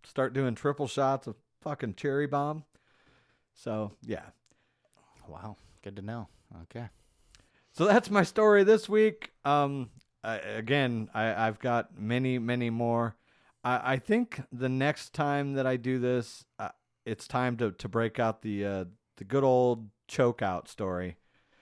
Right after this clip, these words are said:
Speaker 1: which is pretty funny in its own right. Um,
Speaker 2: I don't think I've heard that one
Speaker 1: I don't
Speaker 2: either.
Speaker 1: know if you have. I think you have, 'cause I've, when I tell you about it,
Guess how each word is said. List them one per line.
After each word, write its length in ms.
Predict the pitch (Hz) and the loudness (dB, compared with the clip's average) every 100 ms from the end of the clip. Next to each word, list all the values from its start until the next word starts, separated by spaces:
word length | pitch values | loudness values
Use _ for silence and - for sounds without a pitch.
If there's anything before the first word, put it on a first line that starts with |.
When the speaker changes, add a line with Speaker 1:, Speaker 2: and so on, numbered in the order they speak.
| _ _ _ | _ _ _
Speaker 1:
which 240 | 107 101 - | -6 -6 -6
is 320 | 95 87 - _ _ - | -8 -8 -16 _ _ -10
pretty 260 | 123 113 | -6 -6
funny 380 | - 120 110 110 | -6 -6 -4 -4
in 80 | 104 | -4
its 200 | 95 - | -6 -4
own 200 | 110 110 | -4 -2
right. 320 | 110 110 110 _ _ _ - | -4 -6 -8 _ _ _ -16
Um, 440 | - 98 95 90 85 - | -8 -6 -6 -8 -10 -12
Speaker 2:
I 80 | 95 | -12
don't 160 | 107 | -10
think 260 | 101 95 - - - - - | -10 -12 -14 -20 -20 -20 -20
I've 220 | 87 92 | -16 -14
heard 180 | 104 92 | -14 -12
that 180 | 104 92 | -12 -2
one 80 | |
Speaker 1:
I 100 | 113 | 2
don't 100 | 208 | 2
Speaker 2:
either. 60 | 214 | 2
Speaker 1:
know 100 | 170 | 0
if 120 | 156 | 0
you 100 | 156 | 0
have. 200 | 151 147 156 | 2 0 0
I 120 | 240 | 0
think 280 | 220 208 - | 0 -2 0
you 100 | 127 | 0
have, 400 | 117 98 87 92 | 2 0 -4 -6
'cause 200 | 107 98 | -6 -2
I've, 240 | 117 107 104 76 53 - _ - 117 - | -2 -2 -8 -18 -20 -20 _ -20 -20 -8
when 200 | 120 123 | -4 -2
I 80 | |
tell 280 | 113 170 156 | -2 4 4
you 180 | 139 120 | 4 2
about 300 | 104 107 107 | 2 0 0
it, 180 | 104 | -2